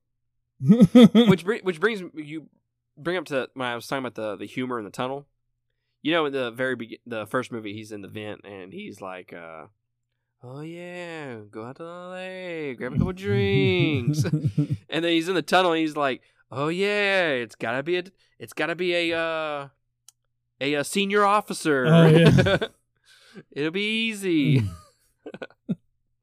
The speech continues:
Speaker 1: Oh,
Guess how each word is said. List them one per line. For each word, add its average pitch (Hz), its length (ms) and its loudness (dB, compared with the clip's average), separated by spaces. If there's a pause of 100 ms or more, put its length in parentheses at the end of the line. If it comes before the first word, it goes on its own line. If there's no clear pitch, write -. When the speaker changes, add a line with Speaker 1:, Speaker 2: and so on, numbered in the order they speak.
(1400)
Speaker 1:
Oh, 185 1120 -8